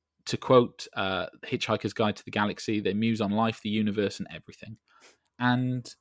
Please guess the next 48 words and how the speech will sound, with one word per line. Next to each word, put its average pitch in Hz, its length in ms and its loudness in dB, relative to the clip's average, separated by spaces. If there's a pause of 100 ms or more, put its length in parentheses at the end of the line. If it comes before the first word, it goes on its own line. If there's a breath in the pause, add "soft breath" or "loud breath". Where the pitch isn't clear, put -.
(120)
I 135 360 4 (180)
love 110 640 2
Before 107 300 -2
Sunrise. 95 500 -6 (320)
Like, 147 160 2
I'm 160 100 8
not 139 140 8
gonna 127 140 2
go 117 160 10
into 110 280 2
the, - 200 -6
the 110 200 0
exact 110 380 0
narrative 104 420 -2
details 101 480 0
of 101 240 -6
this 107 160 0
scene, 104 200 0
they 98 100 0
talk 101 240 -2
about 98 180 0
this, 104 180 -2
and 98 120 -2
this 107 120 0
scene, 95 140 -6
they 95 100 -4
talk 92 200 -4
about 87 160 -6
that. - 200 -6 (140)
They 139 140 4
just 160 240 -4
spend 117 400 0
time 101 260 -2
together. - 440 -8 (280 loud breath)
And 104 160 -2
that 135 220 4
is 120 140 -4
the, 117 120 0
the 104 140 0
real 107 320 2
draw 107 320 4
of 98 160 -2
the 104 60 -14
film 98 280 -4
for 98 140 -10
me, 95 140 -4
is 92 220 -10
that 98 220 -2